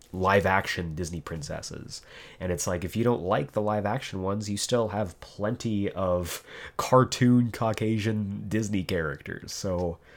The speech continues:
have, have at it. Um, overall, my thoughts are, if she's a good actress and she pulls it off, she pulls it off. I don't have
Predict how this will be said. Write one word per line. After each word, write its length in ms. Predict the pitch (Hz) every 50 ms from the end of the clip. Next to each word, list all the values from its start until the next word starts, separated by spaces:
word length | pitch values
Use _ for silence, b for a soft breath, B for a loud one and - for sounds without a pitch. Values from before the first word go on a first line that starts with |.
| B B B B B B B B - - - - 98 - - - 156 -
have, 340 | - - - 135 131 123 - - - - - - - -
have 340 | - - - 127 127 120 123
at 180 | 117 101 78
it. 500 | - - - - - - - - - -
Um, 600 | 98 98 95 90 85 78 71 64 - 67 - - - - - - - - - - - - - -
overall, 320 | 131 139 139 127 135 127
my 140 | 117 117 110
thoughts 420 | - 120 104 101 95 - - - 98 -
are, 520 | - 92 95 95 95 90 90 87 87 87 - - - - - -
if 120 | 98 92
she's 280 | - - 120 117 104 110
a 40 |
good 140 | 98 107 98
actress 460 | 90 92 95 95 - - 101 92 -
and 100 | - 90
she 100 | - -
pulls 240 | 87 - 98 95 85
it 80 | 90 87
off, 220 | 87 87 87 -
she 120 | - - -
pulls 260 | - 87 82 76 85
it 60 | 76
off. 300 | 76 - - - - -
I 140 | - 82 85
don't 240 | 82 85 82 76 78
have 460 | 85 85 82 78 73 - - -